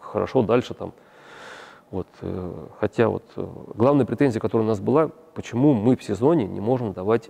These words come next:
игру, понимаете? Игру, и мы постепенно меняли и некоторых игроков, потому что хоккей, который показывал Салават Юлаев, э, в то время совершенно мне не нравился как болельщику.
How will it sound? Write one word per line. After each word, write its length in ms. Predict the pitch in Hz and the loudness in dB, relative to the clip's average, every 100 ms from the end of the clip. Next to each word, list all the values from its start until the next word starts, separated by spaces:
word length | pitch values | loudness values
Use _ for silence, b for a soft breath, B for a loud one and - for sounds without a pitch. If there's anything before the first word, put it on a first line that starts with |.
| - | -6
игру, 320 | 107 117 107 - _ | 0 2 2 -2 _
понимаете? 400 | 101 107 135 - - _ _ _ - | -4 0 0 -2 -18 _ _ _ -10
Игру, 520 | 92 123 160 143 87 - | 0 4 6 4 0 -10
и 440 | 113 107 104 104 - b b b - | -6 -4 -2 -4 -6 b b b -2
мы 200 | 107 - _ _ _ | -2 -2 _ _ _
постепенно 500 | - - 113 139 113 | -8 -4 0 2 2
меняли 500 | 98 110 123 120 - | -2 0 2 2 -2
и 320 | - 110 113 - _ - | -4 -2 -2 -4 _ -4
некоторых 440 | 107 107 113 - | -2 0 -2 0
игроков, 360 | 113 117 - 92 | 2 0 -2 -14
потому 260 | - 98 87 | -10 -10 -8
что 240 | - 92 b b b | -10 -12 b b b
хоккей, 260 | - 113 120 | -6 0 0
который 260 | 107 113 104 | 0 0 0
показывал 460 | 101 - 107 104 | -2 0 0 0
Салават 240 | - 107 113 | -2 -2 2
Юлаев, 220 | 131 - - | 2 0 -6
э, 380 | - 107 101 95 | -10 -10 -10 -8
в 40 | |
то 120 | - 107 | -2 2
время 260 | 120 104 | 2 0
совершенно 400 | - 95 - 120 | -4 -6 -2 -2
мне 180 | 104 107 | 0 -2
не 60 | 104 | 0
нравился 260 | 117 110 | 0 0
как 140 | 113 95 | -4 -2
болельщику. 540 | 107 104 - - | 0 -2 -6 -16